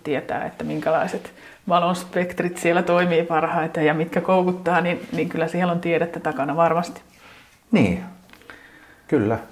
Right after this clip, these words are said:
Speaker 2: kyllä, joo. Mut se niin kun, et, et tavallaan huomas vaikutuksen, mut se, et niin kuin mä sanoin, että kun ei oo mitään selkeätä oiretta, syytä tai muuta, minkä mä voisin niin kuin sanoa, että nää toi helpotuksen,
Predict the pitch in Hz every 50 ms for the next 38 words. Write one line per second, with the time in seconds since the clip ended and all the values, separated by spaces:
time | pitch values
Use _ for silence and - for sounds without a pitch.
0 | - - - 131 104 101 101 - - - - - 123 101 90 - - - - -
1 | - 143 139 - - 170 165 156 135 135 143 127 107 - - - - - - -
2 | - 123 - - 95 - 113 - - 131 135 131 123 120 113 113 110 - - -
3 | - - - - - - _ _ _ _ _ _ _ _ _ - 143 131 113 107
4 | - - - - - - - _ _ _ _ _ _ _ - 117 123 135 139 -
5 | - 101 85 87 87 - - - 95 92 90 90 - - 95 92 90 - 104 95
6 | 90 90 - - 104 92 92 95 98 98 101 131 120 107 92 87 85 85 - 92
7 | 90 95 92 95 95 98 98 104 110 113 113 - - - - - 117 104 98 -
8 | - 78 78 - 85 - - 117 117 104 - 87 - 92 87 - 113 104 95 90
9 | - - 85 82 87 101 104 95 80 65 73 76 - 85 87 82 85 85 82 82
10 | 82 85 85 92 82 82 82 85 80 85 87 98 98 90 82 78 - 76 76 78
11 | 76 76 82 80 87 107 110 - - - - - - - - - - -